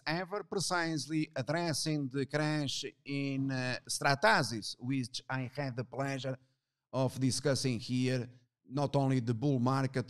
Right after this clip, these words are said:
the rally five hundred percent on my call, as well as the crash. So I'm going to start by referring here to the subject today, live trading Stratasys crash. And I'm going to show you here the, uh, chart on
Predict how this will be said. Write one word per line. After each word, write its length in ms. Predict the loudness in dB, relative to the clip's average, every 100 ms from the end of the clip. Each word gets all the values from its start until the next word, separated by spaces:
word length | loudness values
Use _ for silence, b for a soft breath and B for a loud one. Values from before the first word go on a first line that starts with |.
| -4
the 120 | 2
rally 320 | 4 4 2
five 240 | 0 0 0
hundred 280 | 0 -2
percent 520 | -2 -4 -2 -2 -2 0
on 120 | 0
my 200 | 0 0
call, 360 | 0 2 0 -2
as 300 | -6 -6 -8
well 460 | -4 -4 -4 -8 -10
as 460 | -10 -8 -10 -10 -10
the 160 | -10
crash. 400 | -2 -2 -2 -10 -18 b b b b b b
So 240 | 2 4
I'm 160 | 4 4
going 220 | 2 2
to 100 | 0
start 360 | 2 4 4 4
by 320 | 4 6 4
referring 360 | 2 2 0
here 220 | 0 0 -2
to 160 | -2
the 100 | -2
subject 480 | 2 2 2 0 -2
today, 460 | -4 0 -2 -4 -8
live 320 | -2 -2 -2
trading 360 | -2 -4 -4 -8
Stratasys 840 | -6 -2 -4 0 -2 -4 -8 -8 -4
crash. 380 | -2 -2 -4 -12 _ _ _ _ _ _ 0
And 80 | 2
I'm 120 | 2
going 180 | 0 2
to 100 | 0
show 220 | 2 2
you 160 | 2
here 360 | 0 0 0 0
the, 500 | 0 0 2 2 -2 0 2 2 2
uh, 40 |
chart 500 | 2 4 4 2 -4 -2
on 400 | 0 2 0